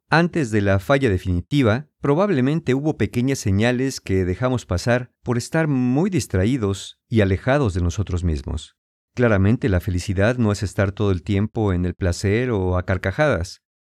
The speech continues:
Yo creo que es más bien un estado de razonable equilibrio, paz duradera, diría yo, que se vuelve el eje de nuestra vida y que nos mueve a disfrutar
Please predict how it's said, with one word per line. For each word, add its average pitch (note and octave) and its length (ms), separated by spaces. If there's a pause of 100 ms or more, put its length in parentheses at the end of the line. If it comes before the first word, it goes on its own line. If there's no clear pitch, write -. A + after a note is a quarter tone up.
(180)
Yo F3 300
creo D3+ 280
que A#2+ 140
es A#2+ 100
más A#2 220
bien G#2+ 300
un B2 180
estado A#2 420
de G2 160
razonable G2+ 960
equilibrio, G#2+ 680 (120)
paz G#2 180
duradera, G2 680
diría G2+ 300
yo, G#2+ 320 (140)
que D3+ 80
se D3+ 140
vuelve E3+ 360
el A#2+ 80
eje D3 180
de A2 120
nuestra F2+ 320
vida A#2+ 380 (180)
y B2+ 160
que A#2+ 100
nos G#2 220
mueve B2 220
a G#2+ 40
disfrutar G2 680